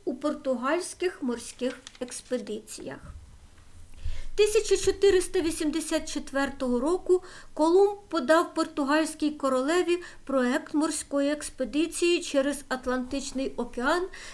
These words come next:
з метою досягти берегів Азії. Вважають, що основою цього проекту було переконання Колумба в кулястості землі, тоді ще не загально визначене. Проект було відхилено,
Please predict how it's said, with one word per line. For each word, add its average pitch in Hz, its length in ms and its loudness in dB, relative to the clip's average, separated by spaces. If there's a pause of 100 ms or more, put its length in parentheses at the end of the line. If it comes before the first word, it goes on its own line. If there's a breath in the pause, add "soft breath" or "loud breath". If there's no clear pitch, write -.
з 247 120 -4
метою 403 680 6
досягти 330 640 0
берегів 285 560 0 (120)
Азії. 233 640 -2 (600 loud breath)
Вважають, 302 640 4
що 302 380 2
основою 294 640 0
цього 277 300 2
проекту 285 720 2 (260 loud breath)
було 392 220 6
переконання 381 800 2
Колумба 330 540 2
в 330 240 -2
кулястості 330 1040 4
землі, 277 540 0 (600 loud breath)
тоді 269 440 4
ще 392 240 -2
не 349 160 2
загально 302 520 0
визначене. 269 760 -4 (760 loud breath)
Проект 453 440 2
було 370 200 4
відхилено, 285 840 -2